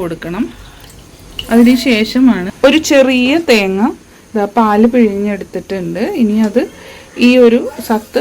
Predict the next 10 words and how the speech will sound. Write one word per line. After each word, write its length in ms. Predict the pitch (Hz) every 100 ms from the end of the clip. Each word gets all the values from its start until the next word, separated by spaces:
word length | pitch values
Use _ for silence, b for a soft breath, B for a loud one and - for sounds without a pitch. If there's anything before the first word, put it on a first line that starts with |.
| -
അതിലേക്ക് 380 | 208 196 190 214
ഒഴിച്ചതിന് 520 | 190 196 208 190 220 233 214
ശേഷം 320 | 180 - 269 269
തേങ്ങാപ്പാൽ 640 | 226 220 226 240 240 226 240 226
കൂടി 180 | 208 294 -
ചേർത്ത് 420 | 196 180 - 240 370 233
നമുക്കൊന്ന് 420 | 190 170 185 202 240
തിളപ്പിച്ചെടുക്കണം. 800 | 233 202 165 185 165 156 82 - - - - - - - - - - _ - -
ആ 60 | 233 240
മരുന്ന് 360 | 226 226 226